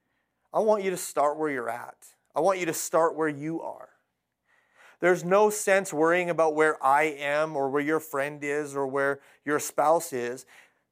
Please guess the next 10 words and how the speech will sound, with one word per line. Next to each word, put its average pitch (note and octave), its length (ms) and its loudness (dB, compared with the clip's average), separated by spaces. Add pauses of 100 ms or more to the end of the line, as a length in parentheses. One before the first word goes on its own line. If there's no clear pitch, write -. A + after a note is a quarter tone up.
(200)
Sometimes F#3 640 0
we E3+ 120 2
have D3+ 120 2
to - 100 -20
get C#3 200 0
real D3 440 0
honest C3+ 420 -2
about B2 280 0
where B2 240 2
we D3 380 -10